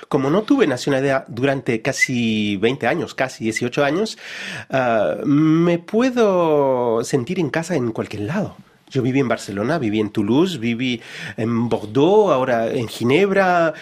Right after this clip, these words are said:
en Fribourg, o sea, me, me fui a varias ci-, ciudades así con mucho gusto y, y me siento en casa cual-,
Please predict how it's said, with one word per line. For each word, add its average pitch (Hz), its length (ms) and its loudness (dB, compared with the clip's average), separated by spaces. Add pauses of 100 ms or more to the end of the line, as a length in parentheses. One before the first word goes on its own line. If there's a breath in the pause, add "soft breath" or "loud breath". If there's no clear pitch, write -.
en 131 320 -2
Fribourg, 196 720 2
o 131 80 -4
sea, 127 340 0 (280 loud breath)
me, 127 280 0
me 120 120 0
fui 175 220 -2
a 151 40 4
varias 143 360 -2 (640)
ci-, 123 260 -6
ciudades 135 460 0
así 131 260 -4
con 131 160 -2
mucho 127 200 -2
gusto 110 300 -4
y, 104 100 -4
y 127 100 -4
me 127 100 -2
siento 147 480 -2
en 110 140 -2
casa 131 480 -4
cual-, - 160 -10